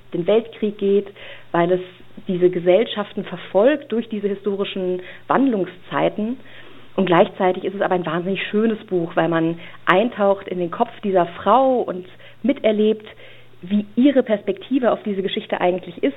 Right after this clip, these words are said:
wie ihre Beziehungen funktionieren. Und man guckt ihr dabei zu, wie sie ganz schlimme Geschichten macht und ganz falsche <laughs> Entscheidungen trifft, wo man ihr von abraten möchte. Aber es ist auch ein wunderschönes Leseerlebnis, weil die Sprache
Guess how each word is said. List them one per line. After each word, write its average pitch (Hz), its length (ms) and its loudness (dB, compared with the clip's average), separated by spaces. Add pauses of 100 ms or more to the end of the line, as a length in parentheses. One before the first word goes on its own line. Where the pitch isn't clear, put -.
(120)
wie 185 100 -10
ihre 196 240 0
Beziehungen 254 520 2
funktionieren. 220 680 -2
Und 170 120 -10
man 170 100 -4
guckt 190 200 -2
ihr 185 60 0
dabei 185 220 4 (140)
zu, 208 160 -2
wie 196 60 -2
sie 190 220 -4 (260)
ganz 220 220 4
schlimme 277 260 2
Geschichten 220 840 -6
macht 220 300 -6
und 180 160 -4
ganz 202 180 0 (640)
falsche 240 280 6
<laughs> - 20 0
Entscheidungen 240 600 0
trifft, - 420 -6
wo 202 60 -6
man 202 160 0
ihr 185 100 -2
von - 100 -8
abraten 220 520 -2
möchte. 220 440 -2 (720)
Aber 180 600 4
es - 200 -4
ist - 320 -8
auch 190 280 2
ein 180 320 0 (240)
wunderschönes 208 800 2
Leseerlebnis, 170 800 -2
weil 160 120 -6
die 160 120 -8
Sprache 196 880 2